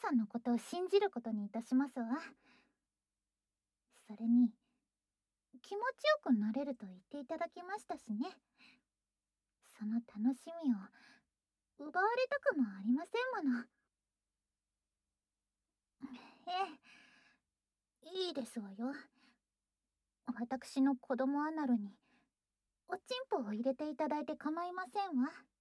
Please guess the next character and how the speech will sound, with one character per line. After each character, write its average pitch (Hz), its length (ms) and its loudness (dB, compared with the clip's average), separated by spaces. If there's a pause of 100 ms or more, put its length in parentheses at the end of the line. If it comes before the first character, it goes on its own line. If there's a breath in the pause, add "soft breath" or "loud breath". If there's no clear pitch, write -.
(4000)
え？ 302 40 -14